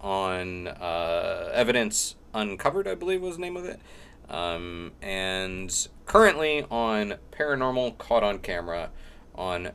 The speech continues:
Travel Channel. So I'm a big paranormal nerd, talk about ghosty stuff, monster stuff, U F O stuff. And I'm also talking too long because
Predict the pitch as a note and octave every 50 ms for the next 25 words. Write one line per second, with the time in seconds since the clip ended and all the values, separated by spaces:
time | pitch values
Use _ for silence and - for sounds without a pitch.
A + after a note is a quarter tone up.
0 | - - - - - G#2+ F#2+ F#2+ F2+ F2+ F2+ - - F#2+ F2+ E2+ E2+ E2 F2 F2+
1 | - - A#2 A2+ A2 G#2 G2 - - - - - - - - A#2+ C3 C3+ C3 A2+
2 | A2+ C3 C3+ B2+ B2+ A#2 - - - - - - E3 E3 E3+ E3 D#3 D3+ D3 D3+
3 | D3+ C#3+ B2 A#2+ A#2 A#2 A#2 A#2 A#2 A2 A2 - - - - - - - - -
4 | G#2+ G2+ - E2+ F#2 F#2 F2+ - G2+ G2 F#2 - - F#2+ F#2 - - - F2+ E2+
5 | E2+ - - - - - - - - - F2+ F2 E2+ D#2+ - - - F2 - -
6 | - F2 E2+ D#2+ - - - - F2+ F2 E2+ E2 - F#2 E2+ E2+ E2 - - E2+
7 | E2+ - - - - - - - - - F2+ G2 A2+ C3 C#3+ C#3 C#3 B2+ - C#3
8 | C3 A#2 - - B2 G#2+ - A2+ G2+ F#2+ F#2 F#2 F2+ F2+ F2 E2 F2+ E2 - F#2
9 | F2+ F2 F2 E2+ E2